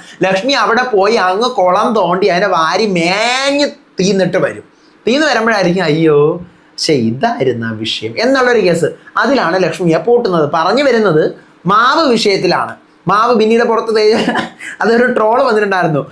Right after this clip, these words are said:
ഏഹ്, ഏഹ്, ബിന്നി പറഞ്ഞത് "മാവ് ഇങ്ങനെ കുടഞ്ഞു, എൻ്റെ മുഖത്ത് മാവ് വീണു" എന്നാണ്. ലക്ഷ്മി ചിന്തിച്ചത് മാവ് കൊണ്ട് ഫേഷ്യൽ അടിച്ച് വിട്ടാണ്, കാരണം ലക്ഷ്മി ചിന്തിച്ചോണ്ട് പോയി റിയാക്ട് ചെയ്തത്. അപ്പോൾ ആ ഒരു വിഷയം ലക്ഷ്മിക്കുണ്ട്. ഈ വിഷയത്തിലാണ് ലക്ഷ്മിയെ പൂട്ടിയത്. Then അതിനുശേഷം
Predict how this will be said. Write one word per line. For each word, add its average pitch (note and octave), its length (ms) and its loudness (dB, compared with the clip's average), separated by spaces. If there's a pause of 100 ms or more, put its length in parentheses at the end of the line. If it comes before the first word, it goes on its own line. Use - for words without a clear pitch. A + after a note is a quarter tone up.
(140)
ഏഹ്, D3+ 760 -2
ഏഹ്, D#3+ 140 2
ബിന്നി G#3+ 400 2
പറഞ്ഞത് A#3 340 0
"മാവ് A3 260 0
ഇങ്ങനെ A3 200 0
കുടഞ്ഞു, A3 440 0
എൻ്റെ G#3+ 160 0
മുഖത്ത് G3+ 260 0
മാവ് G3+ 280 0
വീണു" F#3 300 2
എന്നാണ്. A#2+ 300 -4 (320)
ലക്ഷ്മി G3+ 320 0
ചിന്തിച്ചത് B3+ 520 2
മാവ് A#3 340 2
കൊണ്ട് A#3+ 200 2
ഫേഷ്യൽ A3 380 0
അടിച്ച് A#3 240 -2
വിട്ടാണ്, G#3+ 440 0
കാരണം G#3+ 180 0
ലക്ഷ്മി G#3 280 -2
ചിന്തിച്ചോണ്ട് G#3 420 0
പോയി F3+ 120 4
റിയാക്ട് B3 420 0
ചെയ്തത്. C#3 360 0 (480)
അപ്പോൾ G#3+ 300 -2 (240)
ആ D4 160 2
ഒരു D4 160 0
വിഷയം A#3+ 340 2
ലക്ഷ്മിക്കുണ്ട്. G#3+ 680 0
ഈ B3+ 140 0
വിഷയത്തിലാണ് G#3 600 2
ലക്ഷ്മിയെ G#3 340 0
പൂട്ടിയത്. D#3+ 640 2 (920)
Then F3 200 0 (460)
അതിനുശേഷം A#3 760 2